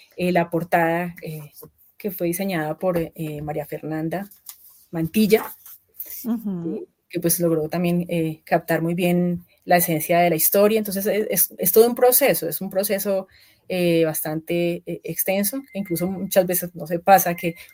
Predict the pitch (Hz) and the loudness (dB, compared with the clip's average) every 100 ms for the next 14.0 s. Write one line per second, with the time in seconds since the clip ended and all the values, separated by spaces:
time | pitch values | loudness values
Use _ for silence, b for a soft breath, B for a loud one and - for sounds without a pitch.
0 | - 185 185 220 180 185 196 220 240 247 | -6 -4 2 4 4 2 0 2 6 6
1 | 233 190 180 175 185 185 180 196 220 254 | 6 -2 -4 -2 0 0 0 0 0 0
2 | 233 190 175 208 226 185 233 240 175 165 | 2 4 2 2 2 2 2 2 0 -4
3 | 170 165 - 185 208 - - _ 175 - | -10 -10 -8 -8 -10 -10 -12 _ -18 -12
4 | 185 202 190 - B B B 190 190 190 | -8 -6 -6 -10 B B B 0 2 2
5 | 233 185 190 254 180 170 170 - 175 - | 2 2 2 0 0 2 0 2 0 2
6 | 202 202 220 233 - 175 - - 175 170 | 4 6 6 4 -2 -6 -6 -4 -2 0
7 | 190 202 170 160 180 208 196 196 196 185 | 0 -2 -4 -6 -4 -2 -2 -2 -4 -4
8 | - 185 185 196 180 190 180 190 185 180 | -6 -8 -6 -6 0 4 4 2 -4 -4
9 | 160 175 180 165 196 196 196 190 185 b | -4 -4 -4 -2 0 -2 -2 -6 -6 b
10 | b b 175 175 160 175 - 190 185 175 | b b -6 -2 -2 0 2 2 0 -4
11 | 170 160 160 175 208 202 190 175 170 165 | -4 -2 -2 -2 0 0 0 -2 -4 -4
12 | - - - - _ _ _ - 165 170 | -6 -8 -8 -12 _ _ _ -8 -4 2
13 | 190 190 180 175 214 202 175 170 - | 4 6 4 2 0 -2 -6 -8 -12